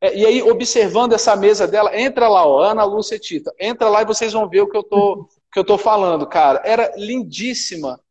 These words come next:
assim, além de uma homenagem bacana que ela fez pra mãe dela também, que foi uma coisa muito legal. Então, assim, porque quando você começa a ter olhos no belo, aí você vai ver,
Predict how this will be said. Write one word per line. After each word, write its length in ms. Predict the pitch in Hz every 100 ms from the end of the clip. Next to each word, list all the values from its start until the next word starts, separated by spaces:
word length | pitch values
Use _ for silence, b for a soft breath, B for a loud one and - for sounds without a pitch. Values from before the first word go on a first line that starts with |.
| _
assim, 240 | - -
além 220 | 202 190 214
de 60 |
uma 80 | 214
homenagem 400 | 208 190 190 185
bacana 380 | 185 180 185 185
que 80 | 190
ela 120 | 180
fez 220 | 175 170
pra 140 | - 170
mãe 180 | 170
dela 220 | 151 160 160
também, 260 | 156 165
que 60 | 170
foi 80 | 180
uma 120 | 175
coisa 280 | 185 170 170 b b _
muito 200 | 185 190
legal. 480 | 180 151 185 196 - B B _
Então, 240 | 180 185 240
assim, 160 | 240
porque 240 | 190 233 247 -
quando 200 | 269 269
você 180 | - -
começa 360 | 208 196 190 185
a 20 |
ter 160 | 190
olhos 320 | 170 175 196 151
no 120 | 147
belo, 400 | 143 196 185 135
aí 120 | 170
você 280 | 185 196 208
vai 200 | 190 185
ver, 360 | 139 151 135